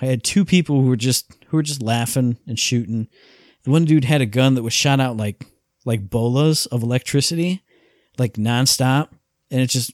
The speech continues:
it just ruined everything. Just destroyed everything. So I just,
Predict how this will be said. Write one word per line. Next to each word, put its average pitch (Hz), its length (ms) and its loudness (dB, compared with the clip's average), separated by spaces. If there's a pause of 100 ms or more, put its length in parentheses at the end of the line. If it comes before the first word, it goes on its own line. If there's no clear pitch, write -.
it 139 80 0
just 127 200 -2
ruined 131 380 4
everything. 95 520 -6 (400)
Just 180 200 -6
destroyed 135 460 0
everything. 95 440 -4
So 131 160 -4
I - 40 -2
just, 123 180 -4